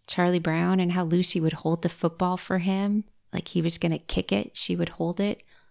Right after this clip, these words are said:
Except as he's running at the last minute, she would move the football, and then he would fall and he'd get upset.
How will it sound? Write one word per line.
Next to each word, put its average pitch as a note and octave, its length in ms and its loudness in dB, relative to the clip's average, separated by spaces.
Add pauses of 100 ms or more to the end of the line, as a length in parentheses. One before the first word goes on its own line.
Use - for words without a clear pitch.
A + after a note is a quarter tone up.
(300)
Except F#3 380 0
as F3 140 4
he's F#3+ 240 2
running F#3 340 2
at F#3 80 0
the F3+ 80 2
last F3+ 300 2
minute, F#3+ 240 2
she - 120 4
would F3 140 2
move F3 180 4
the F3 80 2
football, G3 540 2 (560)
and F#3+ 100 8
then F#3+ 100 10
he E3+ 140 6
would E3+ 140 0
fall F#3+ 480 6
and F#3+ 100 6
he'd E3 200 0
get F3+ 100 4
upset. F#3+ 840 4